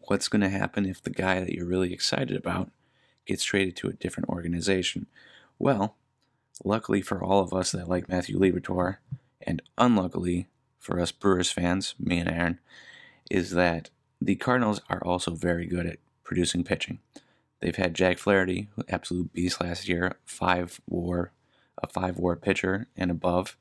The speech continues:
Dakota Hudson, who's a nice pitcher. Michael Wacha,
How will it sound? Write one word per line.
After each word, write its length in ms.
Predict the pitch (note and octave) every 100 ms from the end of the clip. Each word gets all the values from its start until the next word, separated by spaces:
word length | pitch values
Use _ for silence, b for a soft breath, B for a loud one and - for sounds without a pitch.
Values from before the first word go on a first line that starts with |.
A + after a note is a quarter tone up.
| B B B B _
Dakota 360 | E2+ - G2+ F#2+
Hudson, 380 | G2+ - G#2
who's 160 | G2+ F#2+
a 40 |
nice 240 | F#2+ F#2 F2+
pitcher. 520 | G2+ F2+ F#2 F#2+ - b b b
Michael 320 | - G2+ F#2 F2+
Wacha, 460 | F#2 - G2 F#2+